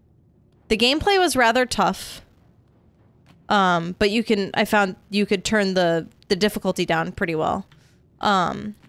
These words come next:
we found that it was just a little bit too involved, like, story-wise, that we were having a hard time remembering things as we played. And since we only played once a week, it was really hard to keep up with all the content.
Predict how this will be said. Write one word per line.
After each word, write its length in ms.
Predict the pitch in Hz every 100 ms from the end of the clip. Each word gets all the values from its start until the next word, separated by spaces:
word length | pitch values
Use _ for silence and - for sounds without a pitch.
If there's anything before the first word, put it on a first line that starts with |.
| _ _ -
we 120 | 247
found 340 | 220 247 254 285
that 80 | 339
it 120 | 233
was 180 | 220 -
just 220 | 233 -
a 60 |
little 340 | 202 196 208 240
bit 220 | 269 -
too 340 | - 247 226 220
involved, 1040 | 196 180 165 - 160 175 254 330 - - -
like, 220 | 208 190 -
story-wise, 1040 | - 214 185 220 262 277 302 330 349 - - - - - _
that 120 | 240
we 80 | 247
were 140 | 240
having 320 | 233 247 285 294
a 80 |
hard 240 | 240 208 208
time 180 | 233 220
remembering 560 | 202 185 190 208 226
things 720 | 226 240 240 247 262 - - -
as 240 | - 202 185
we 120 | 190
played. 560 | - 190 175 208 262 - _ _ -
And 160 | - 208
since 220 | 240 220
we 80 | 233
only 240 | 208 208
played 300 | 220 202 202
once 240 | 214 220 214
a 80 | 190
week, 200 | 185 -
it 80 |
was 200 | - 214
really 400 | 214 233 247 240
hard 320 | 214 202 202 185
to 60 |
keep 200 | - 196
up 140 | 180 -
with 140 | 175
all 120 | 160
the 120 | 165 -
content. 520 | - - - -